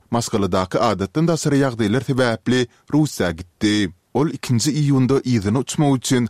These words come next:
Kazan howa menzilinde uçaryna garaşan wagtynda wagtlaryň taklanyp, elindäki Amerikan we Rus pasportlary konfiskasiýa edildi. Sondan bäri ol Russiýadan çykyp bilmeýärdi. Kurmasow on sekizinji oktýabrda tutuk edildi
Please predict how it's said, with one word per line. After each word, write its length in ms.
Kazan 540
howa 260
menzilinde 520
uçaryna 480
garaşan 500
wagtynda 560
wagtlaryň 420
taklanyp, 500
elindäki 680
Amerikan 640
we 120
Rus 140
pasportlary 600
konfiskasiýa 720
edildi. 540
Sondan 480
bäri 240
ol 240
Russiýadan 480
çykyp 320
bilmeýärdi. 880
Kurmasow 640
on 120
sekizinji 400
oktýabrda 640
tutuk 320
edildi 520